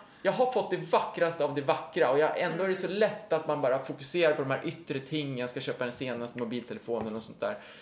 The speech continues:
Speaker 1: Men så här, wow! Bortom allt det där liksom glättiga,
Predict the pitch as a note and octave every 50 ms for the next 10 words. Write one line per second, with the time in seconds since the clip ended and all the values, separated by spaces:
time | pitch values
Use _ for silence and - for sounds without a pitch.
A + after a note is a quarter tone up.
0 | - - - _ - D3+ D3 C#3 C3+ - - - - - - - - - - F3
1 | D#3+ - C#3 - - - - - - G3 A3+ A#3+ B3+ B3 A#3+ G#3 E3 C#3 - -
2 | - - - - - - - - - - - _ _ _ _ - E3 - D#3 D3+
3 | C#3 - A3 A3 G#3+ - - - B3+ C4+ C#4 - - F3+ A#3 D4 E4 E4 E4 -
4 | - G#3 D#3+ C#3+ C#3 B2 A#2 A#2+ A#2+ A#2 - - C3+ C3+ C3+ - C#3 B2+ A#2 A#2
5 | G2 E2+ A2 C3+ C3+ C3 C3+ - - - A#2+ A2+ A#2 A2+ -